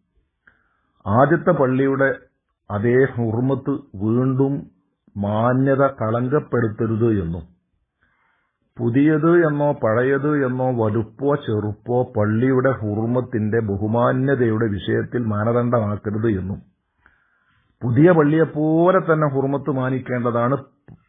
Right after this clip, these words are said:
പഴയ പള്ളിയെന്നും ആ പള്ളിയിലും ഇബാദത്തുകളെ കൊണ്ട് പ്രത്യേകം ശ്രദ്ധിക്കലും തീരെ ഒഴിവാക്കപ്പെടാതിരിക്കലും ആ പഴയ പള്ളിയെ എന്തെങ്കിലും godown ആക്കിയിട്ടോ മറ്റോ മാറ്റാതിരിക്കലും അതിന്റെ hurmat മാനിക്കലും അത്യാവശ്യമാണ് എന്ന് ത്വയ്ഫയിൽ നിന്നും മറ്റും മനസ്സിലാക്കാം.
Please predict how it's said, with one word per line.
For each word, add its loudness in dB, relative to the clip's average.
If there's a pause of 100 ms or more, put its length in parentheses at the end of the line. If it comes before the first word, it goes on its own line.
(200)
പഴയ 2
പള്ളിയെന്നും -2 (1400)
ആ 4
പള്ളിയിലും 0 (720)
ഇബാദത്തുകളെ 0
കൊണ്ട് -2
പ്രത്യേകം -2
ശ്രദ്ധിക്കലും -4 (320)
തീരെ 2
ഒഴിവാക്കപ്പെടാതിരിക്കലും -2 (1000)
ആ 4
പഴയ 6
പള്ളിയെ -2
എന്തെങ്കിലും -4
godown 2
ആക്കിയിട്ടോ -2
മറ്റോ -2
മാറ്റാതിരിക്കലും -2
അതിന്റെ -2
hurmat -2
മാനിക്കലും -2
അത്യാവശ്യമാണ് -2
എന്ന് -4
ത്വയ്ഫയിൽ -6
നിന്നും 0
മറ്റും -4
മനസ്സിലാക്കാം. -8